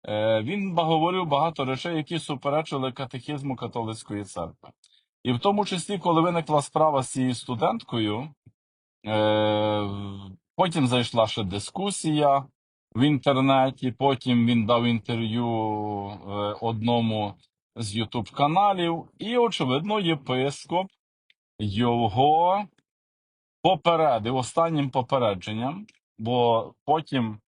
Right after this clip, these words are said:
може, якщо він не послухає, буде карне,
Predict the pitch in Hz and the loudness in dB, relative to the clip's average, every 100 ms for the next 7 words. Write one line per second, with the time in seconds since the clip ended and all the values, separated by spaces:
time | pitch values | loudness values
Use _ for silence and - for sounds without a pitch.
0 | _ _ _ _ _ 101 107 120 107 120 | _ _ _ _ _ -8 -2 0 0 -4
1 | 113 110 110 123 117 143 135 139 135 127 | -6 -8 -6 -6 -2 0 0 0 -2 -6
2 | 147 139 - 110 110 120 107 104 - 147 | -4 -4 -4 -4 -4 -4 -4 -4 -4 0
3 | 131 107 110 | 0 -2 -10